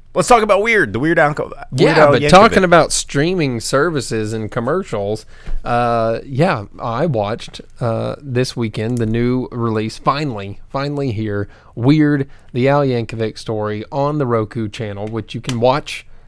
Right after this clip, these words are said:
Speaker 2: just by going to Roku dot com. You don't have to have a Roku device or anything, but if you do, it's gonna be right there. Uh, or you can download the Roku app on, like, Samsung and wha-, whatever else if you have smart T Vs and everything there.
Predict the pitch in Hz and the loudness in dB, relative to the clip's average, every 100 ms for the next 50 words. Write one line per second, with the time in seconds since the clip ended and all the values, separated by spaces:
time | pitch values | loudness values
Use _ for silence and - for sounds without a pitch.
0 | - - - - 95 110 117 123 117 123 | -20 -20 -18 -16 -12 -8 -6 -2 0 0
1 | 143 143 151 - - 170 117 110 113 113 | 2 0 -2 -6 -8 -8 -8 -8 -8 -6
2 | 123 127 110 113 117 123 113 110 - 120 | -6 -4 -4 -4 -4 -6 -4 -6 -8 -8
3 | 123 147 135 120 - 104 131 208 160 - | -8 -6 -4 -4 -6 0 0 0 -6 -12
4 | 117 107 113 107 104 - 113 147 - - | -10 -6 -6 -4 -6 -6 -6 -6 -12 -20
5 | - - 113 104 98 110 110 104 107 101 | -20 -10 -6 -6 -4 -4 -4 -6 -6 -6
6 | 107 107 98 101 104 107 101 104 104 101 | -6 -6 -6 -6 -8 -8 -12 -12 -14 -16
7 | 95 - 127 131 123 120 117 110 101 104 | -16 -14 -12 -12 -10 -8 -8 -10 -12 -10
8 | 117 - 113 104 101 98 - - 101 95 | -10 -6 -4 -2 -4 -8 -10 -10 -10 -8
9 | - 104 110 104 98 95 92 98 92 92 | -10 -10 -8 -10 -10 -12 -12 -12 -12 -12
10 | 98 98 98 | -10 -8 -8